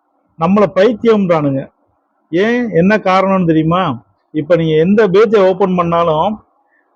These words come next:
நெட்ல இருந்து ஒரு விளம்பரம் வரும். "தனிமையில இருக்கீங்களா? என் கூட பேசுங்க, சாட் பண்ணுங்க, ஒரு ரூபா போதும்." இப்ப ஒரு ரூபாய் வந்து ஒன்பது ரூபாய் ஆக்கியிருக்கான். ஃப்ரெண்ட்ஸ் ஆப் ஒண்ணு, தோஸ்த் ஆப்னு ஒண்ணு.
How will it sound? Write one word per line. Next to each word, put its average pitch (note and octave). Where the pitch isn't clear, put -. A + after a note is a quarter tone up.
நெட்ல F3+
இருந்து G#3+
ஒரு F3
விளம்பரம் F3+
வரும். C3
"தனிமையில G3
இருக்கீங்களா? D#3+
என் F#3+
கூட G#3
பேசுங்க, F3
சாட் F#3+
பண்ணுங்க, D3+
ஒரு F#3+
ரூபா A3
போதும்." D#3
இப்ப D#3+
ஒரு F#3
ரூபாய் A#3
வந்து A3
ஒன்பது G3
ரூபாய் G3
ஆக்கியிருக்கான். C#3
ஃப்ரெண்ட்ஸ் G3+
ஆப் F3
ஒண்ணு, F3+
தோஸ்த் G#3+
ஆப்னு D#3+
ஒண்ணு. C3